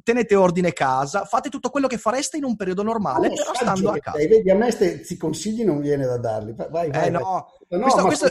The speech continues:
Speaker 2: con,
Speaker 1: gua-,
Speaker 2: con
Speaker 1: ma guarda,
Speaker 2: tutti,
Speaker 1: posso,
Speaker 2: con tutti.
Speaker 1: io te lo dico, io li do soprattutto a me stesso, perché io di tendenza, eh, sarei uno di quelli che, ne abbiamo parlato, i periodi di imbruttimento. Ah, piccola, piccola cosa, io li chiamo periodi di imbruttimento,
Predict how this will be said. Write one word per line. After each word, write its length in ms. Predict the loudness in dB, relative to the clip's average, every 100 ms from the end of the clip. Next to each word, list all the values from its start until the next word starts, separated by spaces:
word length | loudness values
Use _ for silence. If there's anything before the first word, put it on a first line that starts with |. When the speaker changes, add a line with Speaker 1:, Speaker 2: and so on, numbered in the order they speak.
| -2
Speaker 2:
con, 100 | -14 -20 _ _
Speaker 1:
gua-, 120 | 2 4
Speaker 2:
con 60 | 6
Speaker 1:
ma 60 |
guarda, 160 | 4 2
Speaker 2:
tutti, 100 | 0
Speaker 1:
posso, 180 | -2 -4
Speaker 2:
con 100 | -10 -18 _
tutti. 240 | -16 -2
Speaker 1:
io 100 | 2
te 80 | 4
lo 80 | 4
dico, 240 | 2 2 4
io 120 | 4
li 120 | 4
do 180 | 4 2
soprattutto 420 | 2 -4 -4 -2
a 40 | -2
me 80 |
stesso, 460 | -2 -4 -6 -2 -4
perché 220 | -4 -4
io 180 | -2 0
di 160 | 0 -2
tendenza, 960 | -2 -4 -6 -8 -12 -10 -8 -6 -8 _ _ _ _
eh, 100 | -10
sarei 340 | -4 -2 0 0
uno 340 | 0 0 2
di 100 | 0
quelli 400 | 2 2 2 -4
che, 720 | -4 -4 -2 0 2 2 -2 -6 -6
ne 100 | -4
abbiamo 200 | 0 -2
parlato, 320 | 0 0 0
i 80 | 0
periodi 400 | 0 2 2 0
di 240 | -2 -6 0
imbruttimento. 1080 | 2 2 0 -4 -6 -4 -2 -2 -4 -10 -8
Ah, 300 | 0 0 0 -8 _ _ _
piccola, 460 | -10 -10 -2 2 2
piccola 300 | 0 -2 0
cosa, 280 | 2 0 -2 -4 -12
io 400 | -2 2 4 2 0
li 140 | -6
chiamo 320 | 0 0 0
periodi 340 | -4 -2 0 0
di 180 | -4 -2
imbruttimento, 1300 | 0 2 2 2 0 -4 -2 -2 -4 -6 -4 -4